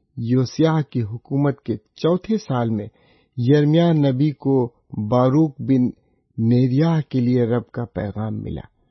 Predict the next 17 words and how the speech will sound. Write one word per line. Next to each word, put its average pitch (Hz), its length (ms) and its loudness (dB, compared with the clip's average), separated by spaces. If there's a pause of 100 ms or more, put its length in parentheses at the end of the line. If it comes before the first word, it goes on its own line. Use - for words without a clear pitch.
(440)
उस 190 280 2
वक्त 135 440 -2 (120)
यिर्मयाह 135 580 2
बारूक 131 580 0
से 127 220 -4
वो 117 220 -4
तमाम 151 500 0
बातें 139 320 0
लिखवा 110 420 -4
रहा 107 240 -8
था 160 300 -12 (580)
जो 151 240 4
उस 143 160 -2
पर 147 140 -4
नाजिल 117 400 -2
हुई 113 240 -6
थी। - 240 -20